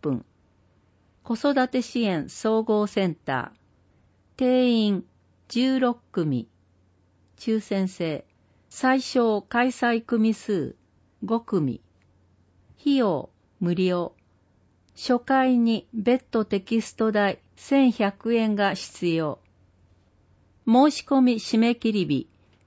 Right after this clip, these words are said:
十月二十七日日曜日。以上、学びについての問い合わせ。子育て支援総合センター。電話七三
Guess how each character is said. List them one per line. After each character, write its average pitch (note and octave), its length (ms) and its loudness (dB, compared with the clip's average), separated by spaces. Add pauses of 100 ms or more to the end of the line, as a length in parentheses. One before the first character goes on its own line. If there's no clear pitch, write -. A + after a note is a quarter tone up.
(120)
十 C4 260 2
月 C4+ 320 0
二 C4 200 6
十 A#3 260 0
七 A#3+ 320 -2
日 G#3+ 540 -2
日 G3+ 400 0
曜 A#3 280 0
日。 C3 220 -6 (1300)
以 D4 140 2
上、 G#3+ 440 0 (200)
学 A#3 360 0
び C4+ 100 0
に B3+ 160 2
つ - 160 -8
い A#3 140 -2
て F#3+ 160 -2
の D#3 280 -2
問 G3+ 260 -2
い G3+ 60 -2
合 F#3+ 80 0
わ F#3 160 -2
せ。 F3 280 -6 (760)
子 B3 140 -2
育 C4+ 320 0
て C4 140 -2
支 B3 220 -2
援 F#3+ 240 0
総 A#3 320 0
合 G#3+ 240 0
セ G3+ 200 0
ン D#3+ 80 -2
タ - 400 -4 (560)
ー。 - 20 -6
電 A3+ 280 2
話 G3+ 260 -2 (140)
七 G#3+ 300 0
三 G#3+ 400 -4